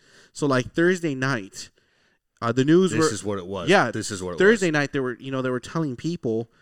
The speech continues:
Speaker 1: the news were saying, "Get ready to go to your local bank on Friday morning and collect your P P P funds."
Speaker 2: And you guys had
Speaker 1: And, like, we were like,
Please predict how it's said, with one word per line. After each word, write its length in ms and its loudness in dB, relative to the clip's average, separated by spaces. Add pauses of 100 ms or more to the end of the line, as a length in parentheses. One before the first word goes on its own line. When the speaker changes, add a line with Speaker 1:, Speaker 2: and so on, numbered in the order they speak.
(140)
Speaker 1:
the 100 0
news 240 4
were 100 2
saying, 380 0 (340)
"Get 220 4
ready 200 -2
to 140 -6
go 140 0
to 100 -2
your 140 -2
local 320 0
bank 400 -2
on 140 -4
Friday 360 0
morning 380 -4
and 120 -8
collect 320 -4
your 100 -8
P 180 -8
P 180 -10
P 180 -4
funds." 380 -2
Speaker 2:
And 80 -10
you 140 -8
guys 240 -2
had 240 -8 (240)
Speaker 1:
And, 260 2
like, 340 2 (300)
we 140 -4
were 100 4
like, 300 4